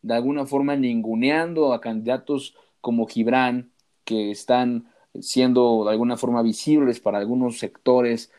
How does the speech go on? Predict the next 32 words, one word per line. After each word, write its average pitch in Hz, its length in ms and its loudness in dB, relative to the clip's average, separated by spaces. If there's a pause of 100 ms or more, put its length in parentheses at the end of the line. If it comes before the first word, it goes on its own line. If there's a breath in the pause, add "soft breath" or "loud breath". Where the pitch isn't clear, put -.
(320 soft breath)
de, 101 840 -2
de 113 200 -2
los 110 140 0
posibles, 127 840 2
eh, 104 320 -4
encuestados, 123 840 0 (640)
eh, 160 220 2
se 175 240 0
me 185 160 -2
hace 220 280 -2
unas 226 320 -2
actitudes 196 680 -6
que 139 120 -2
no 160 160 -4
están 165 300 -8
dejando 151 420 -4
nada 139 360 0
positivo 135 720 -2
a 131 40 2
un 135 100 -4
partido 135 400 0
político 135 720 -2 (440 soft breath)
que 117 340 4
ha 131 100 6
hecho 160 200 -4
historia 160 760 0
y 131 100 -6
que 127 100 -6
puede 165 300 -2
continuar 143 500 -2
haciendo 160 380 -2
historia, 156 600 2